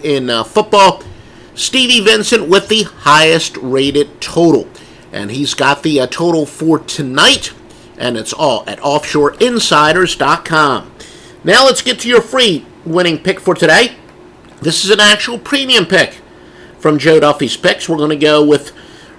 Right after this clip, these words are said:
well, this is the biggest favorite of any of our premium picks, but the L A Dodgers and Buehler, minus the one sixty-nine against Arizona and Buchholz. Now, look, I normally don't like to weigh, uh, lay, that is, the big lumber, but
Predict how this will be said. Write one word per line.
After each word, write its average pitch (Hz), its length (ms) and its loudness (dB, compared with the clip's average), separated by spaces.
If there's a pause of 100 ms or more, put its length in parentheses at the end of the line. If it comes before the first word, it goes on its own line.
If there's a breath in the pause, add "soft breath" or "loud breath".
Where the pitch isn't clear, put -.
(140)
well, 220 200 4
this 208 220 0
is 170 60 -8
the 175 60 -4
biggest 185 340 0
favorite 156 280 2
of 139 100 0
any 147 180 2
of 131 120 -2
our 127 200 2
premium 143 480 -2
picks, 180 260 -4
but - 140 -8
the 147 100 -2
L 151 140 2
A 143 80 0
Dodgers 143 460 -2
and 127 140 -2
Buehler, 170 300 2
minus 139 300 -2
the 139 60 -2
one 127 180 -4
sixty-nine 135 560 -6
against 131 280 -4
Arizona 123 560 -4
and 104 240 -8
Buchholz. 180 580 -4 (960 loud breath)
Now, 202 140 2
look, 254 240 2
I 165 60 4
normally 240 540 0
don't 202 420 2
like 196 280 2
to 190 120 -2
weigh, 147 580 2 (220)
uh, 131 140 -4
lay, 151 360 2
that 120 200 -4
is, 120 240 -6
the 156 80 2
big 123 340 -2
lumber, 185 500 2 (140)
but 226 340 4